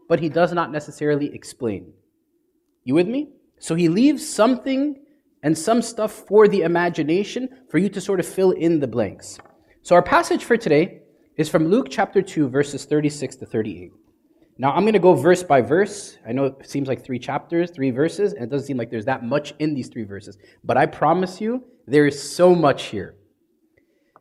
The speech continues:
Now, there was one, Anna, a prophetess, the daughter of Phanuel, of the tribe of Asher.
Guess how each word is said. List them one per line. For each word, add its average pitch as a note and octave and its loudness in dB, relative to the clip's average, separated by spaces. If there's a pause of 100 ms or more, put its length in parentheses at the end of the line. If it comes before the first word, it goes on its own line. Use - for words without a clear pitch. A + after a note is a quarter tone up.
(160)
Now, C3 0 (800)
there D#3+ 0
was G#3 2
one, A2+ -2 (400)
Anna, A#2+ -4 (240)
a B2 -10
prophetess, - -2 (880)
the C3 -8
daughter F#3+ 2
of C3+ -4
Phanuel, A2+ -6 (580)
of A#2+ -10
the A#2+ -8
tribe E3+ -2
of B2+ -6
Asher. - -10